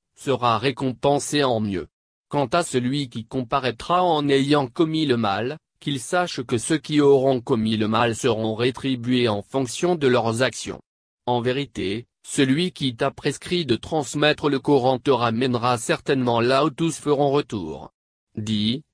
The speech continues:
Mon Seigneur connaît mieux que quiconque celui qui est bien guidé et celui qui se trouve dans un égarement manifeste. » Tu n'espérais pas que le livre te soit révélé.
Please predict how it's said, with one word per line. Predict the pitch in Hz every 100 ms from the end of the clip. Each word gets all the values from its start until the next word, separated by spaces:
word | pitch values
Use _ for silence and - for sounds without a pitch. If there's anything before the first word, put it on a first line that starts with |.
| -
Mon | 127 135
Seigneur | - 151 131 110 -
connaît | 160 135 127
mieux | 123 123 160
que | -
quiconque | 127 143 156 - 160 156 156
celui | 131 120 117 151 160
qui | - 151
est | 143
bien | 120 139 139
guidé | 120 139 156 151
et | 160
celui | 117 120 123 151 156
qui | - 117
se | 117
trouve | - - 185 120
dans | 107 104
un | 104 110
égarement | 151 143 120 135 156 190
manifeste. » | 170 160 156 131 92 76 - - - _ _ _ -
Tu | 123
n'espérais | 120 120 127 104 101
pas | 113 147
que | 143 127
le | 110
livre | 110 131 120 113
te | 110 113
soit | - 123 104
révélé. | 101 123 117 127 78 85